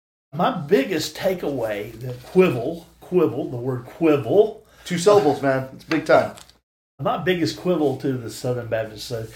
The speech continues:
Speaker 1: is that we're trying to be too much like the world. I mean, it's all about politics. It's conservative,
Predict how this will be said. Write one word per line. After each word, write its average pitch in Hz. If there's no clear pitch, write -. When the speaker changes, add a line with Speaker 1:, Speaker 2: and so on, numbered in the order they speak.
Speaker 1:
is 117
that 113
we're 123
trying 143
to 127
be 110
too 220
much 139
like 117
the 127
world. 95
I 131
mean, 127
it's 117
all 139
about 135
politics. 110
It's 104
conservative, 107